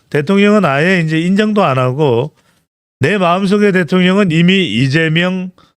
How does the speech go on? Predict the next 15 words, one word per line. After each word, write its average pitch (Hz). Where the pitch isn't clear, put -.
전 147
대표다. 123
이렇게 196
최고위원 180
후보들 208
사이에서는 175
앞다투어 170
연호를 156
하기도 156
시작하는 143
그런 220
상황으로 202
전개가 135
되고 139
있습니다. 214